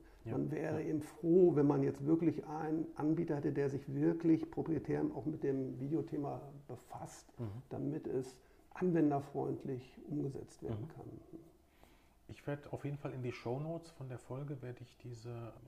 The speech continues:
Speaker 1: ich werde das gleich mal recherchieren mit Patientus.
Speaker 2: Ja, also die gibt's ja nicht mehr, die sind ja von Yameda aufgekauft
Speaker 1: Äh,
Speaker 2: worden.
Speaker 1: ah, okay, ach, die, das ist da
Speaker 2: Das
Speaker 1: übergegangen.
Speaker 2: Genau,
Speaker 1: Ah, okay.
Speaker 2: genau.
Speaker 1: Ja.
Speaker 2: Deswegen, das ist dann, ich habe mich bei Yameda gar nicht angemeldet, das haben die dann einfach übergeswappt und dann war das
Speaker 1: So
Speaker 2: da
Speaker 1: sind
Speaker 2: drin.
Speaker 1: Sie da sichtbar
Speaker 2: Ja,
Speaker 1: geworden?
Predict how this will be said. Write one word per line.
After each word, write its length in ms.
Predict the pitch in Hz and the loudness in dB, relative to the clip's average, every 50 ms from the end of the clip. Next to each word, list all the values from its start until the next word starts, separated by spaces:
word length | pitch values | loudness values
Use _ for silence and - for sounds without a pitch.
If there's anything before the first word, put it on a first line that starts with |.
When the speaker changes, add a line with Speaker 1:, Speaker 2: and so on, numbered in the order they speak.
| - - | -20 -20
Speaker 1:
ich 120 | 110 - - | -20 -16 -16
werde 120 | 117 - - | -14 -12 -12
das 180 | 120 - - | -14 -14 -10
gleich 240 | - 113 113 117 - | -8 -8 -8 -8 -10
mal 100 | 127 120 | -12 -10
recherchieren 680 | 110 113 110 - 120 110 - - - 123 123 127 127 120 | -10 -10 -12 -12 -12 -14 -14 -14 -12 -10 -10 -8 -8 -10
mit 200 | 117 - - _ | -10 -12 -16 _
Patientus. 840 | - - - - - - 92 107 117 - - 208 - - - - _ _ _ - - - | -16 -16 -16 -16 -16 -16 -14 -14 -14 -14 -14 -16 -16 -16 -20 -20 _ _ _ -20 -6 -4
Speaker 2:
Ja, 160 | 147 - - - - | -4 -4 -4 -6 -8
also 180 | 147 151 170 | -6 -4 0
die 120 | 151 156 151 | 0 2 2
gibt's 280 | 135 160 160 - - - | 2 0 0 -2 -4 -2
ja 80 | 185 | 0
nicht 140 | 196 202 208 | 0 0 0
mehr, 100 | 220 196 | 0 0
die 80 | 147 143 | 0 2
sind 100 | 143 147 | 2 0
ja 60 | 139 | 0
von 140 | 143 135 135 | 0 0 -2
Yameda 400 | 131 - 131 131 127 123 123 - | 0 0 0 0 0 0 -2 -4
aufgekauft 680 | - 123 127 - - - - 120 - 165 180 - - | -6 -8 -10 -6 -4 -4 -2 -2 0 -2 -2 -2 -2
Speaker 1:
Äh, 40 | 113 | -2
Speaker 2:
worden. 280 | - 196 240 247 226 - - - - - | 0 0 0 -2 -6 -8 -12 -20 -20 -18
Speaker 1:
ah, 320 | - - 135 147 151 147 131 | -14 -10 -10 -8 -8 -8 -8
okay, 160 | 123 - - - | -10 -10 -10 -12
ach, 80 | - | -12
die, 160 | - - 156 139 - | -12 -12 -14 -10 -8
das 180 | 165 165 165 170 | -10 -8 -8 -8
ist 140 | 143 - 202 | -8 -6 0
da 40 | 160 | 2
Speaker 2:
Das 180 | 180 185 - - | 2 2 2 -4
Speaker 1:
übergegangen. 500 | 180 160 202 185 135 131 110 107 107 107 | -4 0 0 0 0 -2 -4 -4 -2 6
Speaker 2:
Genau, 240 | - 165 185 180 - | 8 10 12 12 10
Speaker 1:
Ah, 180 | - 180 175 147 | 10 6 0 -2
okay. 240 | - - - 110 95 | -4 -4 -4 -4 2
Speaker 2:
genau. 220 | - 156 160 - - | 6 8 8 8 6
Speaker 1:
Ja. 40 | - - | 2 0
Speaker 2:
Deswegen, 280 | 151 110 - 180 160 | 0 6 10 10 10
das 120 | 143 139 - | 10 8 2
ist 120 | 175 - 143 | -2 0 4
dann, 220 | 147 160 156 - - - - - - - | 6 6 6 6 2 -6 -14 -20 -10 0
ich 180 | - 160 - 175 | 2 2 6 6
habe 120 | 175 - | 6 6
mich 120 | 175 160 - | 6 4 4
bei 100 | 151 151 | 4 4
Yameda 300 | 147 143 147 147 147 143 139 | 6 6 6 6 6 6 4
gar 100 | 139 139 | 4 4
nicht 100 | 143 143 | 4 6
angemeldet, 420 | 170 196 185 156 131 127 123 123 | 8 8 10 10 10 8 6 4
das 140 | 127 127 - | 2 0 0
haben 140 | 160 143 139 | 0 0 2
die 100 | 143 165 | 4 4
dann 200 | 165 151 147 - | 6 6 4 4
einfach 420 | 151 156 151 - - 139 - - | 4 0 0 2 0 0 0 0
übergeswappt 800 | - 320 185 160 175 160 165 165 - - 160 165 180 - - - | 0 2 4 6 6 6 6 4 4 2 2 2 2 0 -2 2
und 100 | 160 147 | 4 4
dann 140 | 147 143 143 | 6 6 4
war 100 | 147 151 151 | 2 2 2
das 140 | 151 147 | 2 0
Speaker 1:
So 60 | 151 - | 0 0
Speaker 2:
da 100 | 147 151 | 2 6
Speaker 1:
sind 140 | 170 208 170 | 8 8 8
Speaker 2:
drin. 60 | - | 8
Speaker 1:
Sie 140 | - - 170 | 6 2 -2
da 160 | - 151 143 | -2 -2 -2
sichtbar 420 | 131 156 175 - - - 160 151 135 | -2 -4 -8 -8 -6 -4 -4 -2 0
Speaker 2:
Ja, 60 | 127 | 4
Speaker 1:
geworden? 340 | - 156 - - 95 95 | 6 6 6 6 2 -2